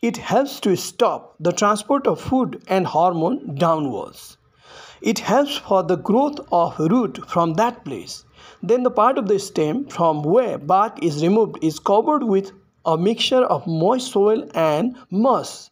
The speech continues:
which is tightly packed by a plastic wrap to prevent from water and air. After four to eight weeks, root arises at that place. After one month of the growth of root, the new plant is cut out from the parent plant and transferred to nursery plant.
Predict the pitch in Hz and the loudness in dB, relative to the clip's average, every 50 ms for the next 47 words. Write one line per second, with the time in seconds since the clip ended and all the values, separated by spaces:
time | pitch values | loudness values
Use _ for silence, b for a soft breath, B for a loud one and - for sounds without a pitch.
0 | _ _ _ - 190 202 190 220 208 - 233 190 196 240 233 - 285 277 269 254 | _ _ _ -2 0 0 0 0 -2 0 0 0 0 0 0 0 0 0 0 0
1 | - 214 202 208 202 185 175 165 170 160 165 165 - 190 190 196 196 190 - - | 0 0 0 0 -2 -2 0 0 0 0 0 -2 -2 0 0 0 0 -2 -4 -4
2 | 233 233 - 175 165 156 156 165 165 - - - 180 175 - - 240 254 247 226 | -2 -2 0 0 2 2 2 0 -2 -4 -4 -4 -4 -4 -2 0 2 2 2 2
3 | 165 - 170 - - - b b b b b b b - 180 175 175 160 151 160 | 0 -2 -8 -14 -16 -18 b b b b b b b 0 2 2 2 2 2 2
4 | 185 214 226 277 294 - - 208 202 - - - 190 165 139 117 - - - _ | 4 4 4 2 0 0 0 0 -2 -2 -2 -2 -2 0 0 -2 -6 -8 -14 _
5 | _ - 196 208 - 233 214 220 - 277 320 320 320 254 240 247 - - - 220 | _ 0 0 0 2 0 -2 0 2 0 0 2 0 0 -2 -2 -2 0 2 2
6 | 233 - - 233 170 156 185 262 - - - - b b b b b b 160 202 | 2 2 2 0 2 2 2 0 -4 -8 -16 -20 b b b b b b 2 2
7 | 247 262 247 - - 180 180 185 185 185 190 175 214 240 240 233 233 - - 165 | 2 2 0 0 0 2 4 4 4 2 2 0 0 0 0 0 -4 -4 -2 -2
8 | 165 156 151 160 233 240 - - - 156 139 - - - - - - _ b b | -2 0 0 0 0 0 -2 -6 -8 -8 -8 -8 -10 -16 -20 -20 -20 _ b b
9 | b b b b b b b - 190 190 - 202 190 202 247 277 277 269 277 294 | b b b b b b b -2 0 2 2 2 4 4 4 4 4 2 2 2
10 | 277 247 262 196 165 160 185 143 151 175 226 262 254 254 - 180 - - 180 160 | 2 2 2 2 2 0 0 0 2 2 4 4 2 2 2 0 0 0 0 0
11 | 147 147 - - - - _ _ _ - 165 175 165 170 226 285 302 294 294 254 | 0 0 -2 -6 -10 -18 _ _ _ -4 -2 0 2 2 2 2 2 2 0 0
12 | 202 190 190 170 175 160 - - - 208 220 233 226 - - 196 196 202 214 214 | 2 2 2 0 -2 -2 -4 -2 0 0 0 0 0 0 0 2 2 2 0 -2
13 | - - - - - 156 156 156 147 160 160 - - 196 202 214 220 226 226 214 | -8 -14 -10 -4 -2 -2 0 0 0 -2 -2 0 2 2 2 2 2 0 -2 -2
14 | - 214 208 208 214 208 214 - - 170 165 160 160 - - 196 196 208 190 - | -2 0 0 0 0 -2 -6 -6 -4 -4 -2 -2 -2 0 0 2 2 2 0 -4
15 | - 247 226 226 220 220 220 - - 160 165 170 160 139 131 127 123 - - 104 | -2 0 2 2 2 0 -2 -4 -2 0 0 0 -2 -4 -6 -6 -8 -8 -10 -12
16 | 101 101 101 101 110 113 - - - | -14 -16 -18 -20 -20 -20 -20 -20 -20